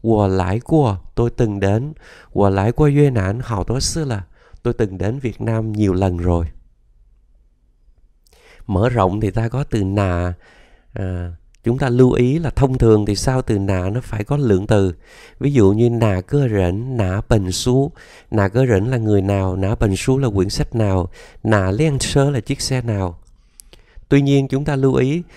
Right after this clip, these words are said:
nó có vài cái trường hợp đặc biệt. Ví dụ như nà thiên là hôm nào, nà nén là năm nào, nà của là nước nào thì nó không cần lượng từ. À,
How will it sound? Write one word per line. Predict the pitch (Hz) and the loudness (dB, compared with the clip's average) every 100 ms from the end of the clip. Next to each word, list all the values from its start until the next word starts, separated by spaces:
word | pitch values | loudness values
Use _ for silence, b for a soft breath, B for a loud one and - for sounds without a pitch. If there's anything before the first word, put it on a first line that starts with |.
| b b | b b
nó | 151 | -4
có | 170 | -2
vài | 147 110 110 | -2 -2 -2
cái | |
trường | 143 110 | -2 -2
hợp | 104 95 - - | 0 0 -4 -8
đặc | - - | -8 -2
biệt. | 107 101 - | -2 0 -2
Ví | 156 | 2
dụ | 113 | 2
như | 110 127 | 2 0
nà | 123 120 104 95 | 0 -2 -2 -2
thiên | - 139 143 151 | -2 0 0 -2
là | 117 | -2
hôm | 98 123 120 | 0 -2 -2
nào, | 110 95 90 85 B B B B | -2 -2 -4 -8 B B B B
nà | 107 104 98 | -2 0 0
nén | 98 95 87 123 | 0 0 0 -2
là | 139 | -4
năm | 107 113 117 113 | -4 -4 -2 -2
nào, | 98 92 87 - _ b b b | -2 -2 -4 -10 _ b b b
nà | 104 104 95 | -4 -2 -2
của | - 92 117 | 2 2 2
là | 117 | -2
nước | 101 139 113 | -4 -4 -4
nào | 95 90 90 | -4 -4 -4
thì | 95 | -4
nó | 92 98 120 | -2 0 2
không | 131 - | 2 2
cần | 98 87 | 0 2
lượng | 87 87 | 4 4
từ. | 90 85 - - - - - - - - - _ _ - | 2 -2 -6 -6 -6 -6 -10 -12 -20 -20 -20 _ _ -10
À, | 92 | -8